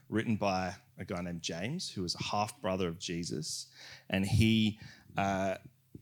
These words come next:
it, it's unlike other New Testament books. It's not like a, a concise letter that sort of follows a, an argument from start to finish, and it's sort of a collection of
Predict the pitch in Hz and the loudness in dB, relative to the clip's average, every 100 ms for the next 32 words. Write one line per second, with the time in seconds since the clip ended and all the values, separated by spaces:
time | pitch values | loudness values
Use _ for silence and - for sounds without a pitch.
0 | _ - 127 139 - - 139 147 156 143 | _ -4 2 4 4 4 4 6 4 2
1 | - 117 120 123 113 117 113 110 113 - | 0 0 4 4 4 2 0 2 2 0
2 | 104 107 139 120 110 135 139 127 127 107 | 2 4 4 2 4 4 4 2 4 2
3 | 98 104 - 113 - 113 104 107 92 98 | 2 -2 0 2 2 2 2 0 -2 0
4 | 101 123 143 107 - - 95 - - 95 | 2 4 2 0 -2 -2 -4 -6 -4 0
5 | 98 104 104 98 90 90 85 87 107 107 | 4 4 4 2 -2 -6 0 2 4 4
6 | 104 107 - 85 - 87 85 - - - | 2 0 -4 -8 -4 -2 -2 -4 -10 -2
7 | 101 98 - - - - _ - - 110 | 0 0 -2 -6 -14 -20 _ -8 -4 -2
8 | 113 - - 160 156 123 - 117 110 123 | 0 2 4 6 6 4 4 4 4 2
9 | - - 113 104 92 95 87 | 0 2 2 2 0 -2 -4